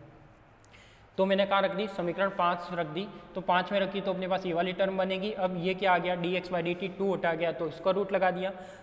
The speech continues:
यहाँ से डी एक्स by डी टी आएगा और यहाँ से क्या निकल जाएगा अपना? दोनों side से चरों का पृथक्करण विधि से मैंने इसको separate कर दिया। तो एक्स वाली term एक side, t वाली term एक side, और दोनों और मैंने क्या कर दिया? इसका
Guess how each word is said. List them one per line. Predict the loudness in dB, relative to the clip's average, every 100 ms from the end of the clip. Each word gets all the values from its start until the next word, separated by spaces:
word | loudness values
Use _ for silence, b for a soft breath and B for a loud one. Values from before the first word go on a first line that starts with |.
| 2
यहाँ | 4 4
से | 2
डी | 2 2
एक्स | 2
by | 2 2
डी | 0
टी | 2
आएगा | 2 4 2
और | 4
यहाँ | 2
से | 0
क्या | -4 -4
निकल | -2 -2
जाएगा | 0 -2
अपना? | -2 -4
दोनों | 0 0 0
side | 2 2 2
से | -2 -2
चरों | 0 0
का | 2 0
पृथक्करण | 0 -2 -2 0
विधि | -2 -2 -2
से | -2
मैंने | -2
इसको | -4 -4
separate | -2 -2 0 -2
कर | 2 0
दिया। | 2 0 0 B B 0
तो | 4
एक्स | 6 6 8
वाली | 6 6
term | 4 4
एक | 0 0
side, | 0 0 0
t | 4
वाली | 4 2
term | 0 -2 -4 B B
एक | -2 -2
side, | -4 -6 -2
और | 0
दोनों | 2 2 4
और | 4
मैंने | 2 -4
क्या | 0 0
कर | 0
दिया? | -2 -2
इसका | 0 2